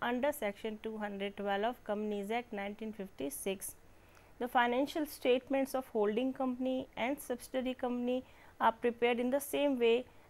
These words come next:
as in any other company. So, they are being prepared in the lines of Schedule six of the Companies Act, and various parameters of depreciation and all other accounting policies would be taken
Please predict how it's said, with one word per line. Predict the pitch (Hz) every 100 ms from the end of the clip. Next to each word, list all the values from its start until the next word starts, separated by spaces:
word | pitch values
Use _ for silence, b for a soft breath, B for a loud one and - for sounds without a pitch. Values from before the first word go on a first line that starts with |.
| -
as | 220 214 214
in | 254 381 - -
any | 202 208 208
other | 202 285 -
company. | 208 190 196 196 190 185 - B B B B -
So, | - 247 247
they | 226 233
are | 226
being | 247 269
prepared | - 262 - 247 262 320 -
in | 220
the | 220 214
lines | 214 226 214
of | 262 277
Schedule | - 226 226 220
six | 214 240 233 -
of | 208
the | 208
Companies | 240 208 196 196 208 190 -
Act, | 208 214 - -
and | 214 202
various | 226 214 214 - 214
parameters | 190 190 190 196 202 202 - - -
of | 208 208 B B B -
depreciation | 226 220 233 233 - 202 185 214 214 -
and | 202 202 - -
all | 240 285 -
other | 226 220 220
accounting | 208 220 208 208 208
policies | - 196 196 196 - 208 196
would | 196 196 190
be | 208
taken | - 202 202 277